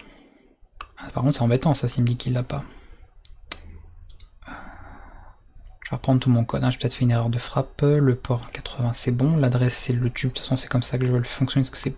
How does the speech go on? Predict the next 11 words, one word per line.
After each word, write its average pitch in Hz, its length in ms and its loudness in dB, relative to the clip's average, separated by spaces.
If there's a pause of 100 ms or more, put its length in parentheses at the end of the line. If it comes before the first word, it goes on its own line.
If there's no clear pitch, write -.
plus 160 140 4
pratique. - 600 -2 (760)
H - 80 -16
T - 100 -20
T 135 140 -2
P 127 160 -2
serveur, 120 500 0 (120)
là, 156 540 4
ça, - 140 -8
c'est - 220 -2
bon. 127 260 4